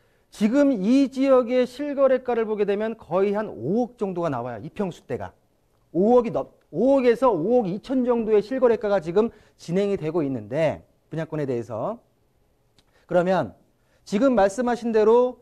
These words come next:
이 평수에 대해서 사억 칠천에 매입을 한다. 자,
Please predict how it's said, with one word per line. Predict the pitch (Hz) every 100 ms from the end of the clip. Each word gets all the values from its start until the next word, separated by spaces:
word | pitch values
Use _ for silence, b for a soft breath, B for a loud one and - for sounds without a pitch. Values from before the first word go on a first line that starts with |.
| b -
이 | 233
평수에 | 240 240 226 233 214
대해서 | 196 196 190 220 240 254 _ _ _ _
사억 | - 135 175 247 247 _ _ _ _ -
칠천에 | - 269 - - 262 240 226
매입을 | 165 165 160
한다. | 175 135 - _ _ _ _ _ _ _ _ _
자, | 160 117